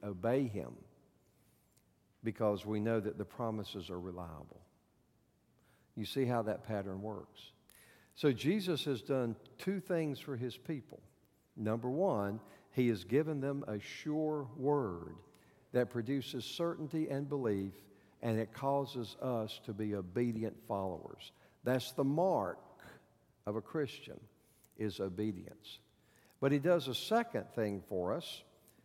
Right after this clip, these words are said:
and this comes up now in verse nine. "I pray for them. I've given them your word,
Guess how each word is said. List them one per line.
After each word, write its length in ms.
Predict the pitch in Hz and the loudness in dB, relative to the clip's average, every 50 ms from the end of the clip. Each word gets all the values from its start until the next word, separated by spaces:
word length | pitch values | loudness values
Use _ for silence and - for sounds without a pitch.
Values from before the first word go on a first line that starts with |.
| _ _ - | _ _ -4
and 140 | - 107 107 | -2 0 2
this 180 | 156 156 - - | 2 0 0 -2
comes 360 | - - 143 131 123 110 117 | 0 2 2 2 2 2 2
up 180 | 131 123 - - | 2 2 2 2
now 540 | 113 117 110 101 101 104 117 135 135 135 - - | 2 2 2 4 4 2 2 0 -2 -6 -6 -2
in 200 | 117 113 107 98 | -2 0 0 0
verse 380 | 110 117 117 110 107 - - | 2 2 2 0 0 -2 -2
nine. 520 | 123 135 147 143 117 90 - - - 95 101 - - - - - _ _ _ _ - | 0 0 2 2 0 -2 -4 -6 -8 -12 -14 -18 -20 -20 -20 -20 _ _ _ _ 0
"I 520 | 113 123 135 147 151 151 151 156 156 135 107 - - - - | 2 4 4 4 4 4 2 2 0 -2 -6 -10 -16 -20 -20
pray 380 | - - - 160 156 156 151 | -12 -2 2 4 6 6 6
for 200 | 131 - - 104 | 4 0 -2 -4
them. 280 | 87 80 67 57 - - - - - _ _ _ _ - - _ _ _ _ _ _ _ _ - - - | -2 -4 -4 -8 -10 -14 -20 -20 -20 _ _ _ _ -20 -20 _ _ _ _ _ _ _ _ -12 -4 -2
I've 200 | 107 107 95 92 | 0 0 0 2
given 280 | 107 123 127 135 135 | 2 2 2 2 0
them 200 | 143 147 147 147 | -2 -2 -2 -2
your 140 | 147 156 151 | -2 -2 -2
word, 540 | 131 107 98 95 92 92 92 98 104 110 | 0 0 0 0 0 0 -2 -4 -4 -8